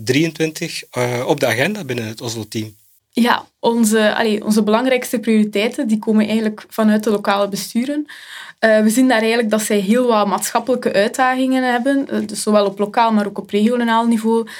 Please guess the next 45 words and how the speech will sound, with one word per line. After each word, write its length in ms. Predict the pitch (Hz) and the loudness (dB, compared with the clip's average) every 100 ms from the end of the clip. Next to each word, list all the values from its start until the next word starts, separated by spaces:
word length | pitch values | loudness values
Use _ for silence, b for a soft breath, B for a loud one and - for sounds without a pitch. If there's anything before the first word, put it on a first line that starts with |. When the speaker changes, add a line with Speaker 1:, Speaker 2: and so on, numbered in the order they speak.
| B - | B -4
Speaker 2:
Denk 240 | 214 226 | 0 0
maar 220 | 220 214 | 0 0
aan 160 | 202 202 | 0 0
uitdagingen, 800 | 214 220 233 220 220 214 214 208 | 0 0 2 2 2 2 2 0
eh, 100 | 190 | -2
in 60 | 190 | -2
het 140 | 202 | 0
kader 220 | 196 202 | 0 0
van 120 | 208 | 0
mobiliteit, 680 | 202 196 214 214 208 208 208 | 0 2 0 2 2 2 2
milieu, 560 | 220 214 208 208 214 208 | 2 4 4 2 4 2
water, 560 | 196 202 208 220 214 - | 2 0 0 -2 -2 2
inclusie. 720 | 214 202 233 226 247 254 B B B B B | 0 2 0 0 -2 -4 B B B B B
Eh, 520 | 220 214 214 214 202 | 4 4 4 2 2
en 160 | 233 214 | 4 4
die 240 | 233 277 | 6 4
willen 180 | 254 233 | 4 2
we 80 | 208 | 2
eigenlijk, 400 | 220 226 226 220 | 2 2 0 -2
eh, 180 | 220 208 | -2 0
samen 340 | 214 208 214 | 0 2 2
gaan 160 | 202 - | 2 -2
aanpakken. 540 | 190 180 175 - - B B B | -4 -6 -10 -12 -16 B B B
Eh, 380 | - 208 208 208 - - - | 0 2 4 2 0 -6 -2
één, 440 | 233 240 247 247 | 2 2 0 0
eh, 260 | 220 208 208 | 2 2 0
speerpunt 500 | - 220 233 285 285 | -2 -4 0 0 2
daarin, 260 | 269 262 | 2 2
of 120 | 214 | -2
één, 340 | - 226 220 208 | -2 2 2 2
eh, 120 | 208 202 - _ _ _ _ | -2 -4 -8 _ _ _ _
zaak 340 | - 214 208 208 | -4 0 0 2
waar 240 | 208 196 | 2 0
we 60 | 190 | 0
daarop 300 | 180 185 214 | 0 0 -2
inspelen, 440 | 220 - 240 226 | -2 0 0 2
is 160 | 214 226 | 0 0
met 160 | 214 | 0
de 60 | 233 | 0
oprichting 380 | 220 233 233 208 | -2 -2 0 2
van 140 | 202 | 0
de 60 | 202 | 0
Smart 320 | 214 202 - | 0 0 0
Region 320 | 240 220 202 | 0 2 0
Office. 520 | 175 - 202 - - | -4 -6 -8 -8 -16